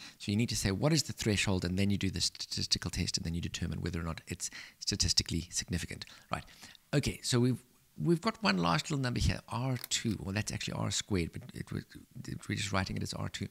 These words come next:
What does that mean, the point six five?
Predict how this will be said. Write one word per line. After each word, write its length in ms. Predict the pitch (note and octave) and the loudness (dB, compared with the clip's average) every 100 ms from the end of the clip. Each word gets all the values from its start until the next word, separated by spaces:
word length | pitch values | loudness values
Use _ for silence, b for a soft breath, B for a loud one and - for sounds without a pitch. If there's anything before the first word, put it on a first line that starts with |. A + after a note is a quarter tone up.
| B B B B B B | B B B B B B
What 180 | F3+ - | -6 -2
does 220 | D#3+ G#2+ | 0 2
that 240 | C3+ C3 | 2 0
mean, 180 | G#2+ F2 | -4 -4
the 100 | F2 - - | -8 -14 -8
point 440 | - D3 C#3 - - _ _ | 0 0 0 -4 -6 _ _
six 320 | - - - | -2 2 0
five? 340 | - - E2+ | 2 0 0